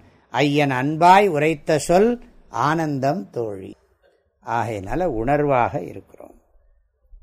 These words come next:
ஆத்மனஹா தத் பிரகாசத்துவம் யத் பதார்த்தாவபாசனம். ந அக்னியாதி தீப்திவத் தீப்திஹி. அக்னியைப் போல பிரகாசப்படுத்துறதில்லை.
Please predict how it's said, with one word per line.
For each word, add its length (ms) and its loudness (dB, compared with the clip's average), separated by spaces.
ஆத்மனஹா 920 2
தத் 280 -2
பிரகாசத்துவம் 920 -2
யத் 260 -4
பதார்த்தாவபாசனம். 1400 2
ந 60 -8
அக்னியாதி 880 4
தீப்திவத் 640 0
தீப்திஹி. 760 -6
அக்னியைப் 600 0
போல 580 6
பிரகாசப்படுத்துறதில்லை. 1600 0